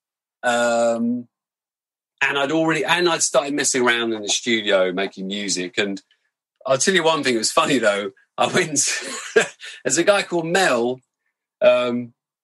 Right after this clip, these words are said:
who owns Champion Records, right, in the U K, who've been going for a long time and from signing hip hop in the mid eighties. And ob-, obviously their big record was, um, Robin S, Show Me Love.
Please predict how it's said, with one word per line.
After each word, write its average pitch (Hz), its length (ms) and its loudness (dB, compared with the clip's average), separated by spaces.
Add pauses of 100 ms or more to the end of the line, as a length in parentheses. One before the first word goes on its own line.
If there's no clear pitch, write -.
who 139 200 4 (140)
owns 139 320 0
Champion 127 460 -2
Records, 95 560 0
right, 107 280 -2
in 117 120 -8
the 107 80 -6
U 110 140 -4
K, 95 340 -2 (1000)
who've 104 200 -2
been 110 140 -2
going 110 160 2
for 104 60 -4
a 101 60 0
long 104 280 0
time 101 400 0
and 95 160 -6
from 101 160 -12
signing 104 360 0
hip 110 200 -4
hop 98 200 -2
in 95 100 -6
the 92 60 -8
mid 95 160 -2
eighties. 92 500 -2
And 98 140 0
ob-, 117 240 -2
obviously 120 440 -2
their 104 140 0
big 110 180 -2
record 104 340 -2
was, 95 340 -8
um, 92 440 -2
Robin 98 280 -2
S, 95 220 0
Show 95 240 -2
Me 92 140 -4
Love. 87 320 -2